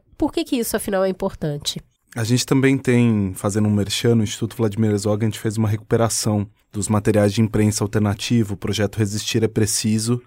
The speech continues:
Speaker 2: é uma fonte muito legal de materiais jornalísticos que tentavam resistir à censura da época, trazendo essa cobertura. Acho que o importante é a gente pensar, tentando fazer um arco histórico muito, muito rápido.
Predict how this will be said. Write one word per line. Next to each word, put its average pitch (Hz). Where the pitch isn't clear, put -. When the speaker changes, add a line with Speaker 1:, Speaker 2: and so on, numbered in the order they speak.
Speaker 2:
é -
uma 101
fonte 107
muito 117
legal 110
de 101
materiais 113
jornalísticos 107
que -
tentavam 110
resistir 104
à 107
censura 113
da 98
época, 101
trazendo 107
essa 104
cobertura. 110
Acho -
que -
o 120
importante 143
é -
a 165
gente 139
pensar, 131
tentando 120
fazer 113
um 110
arco 107
histórico 117
muito, 135
muito 127
rápido. 113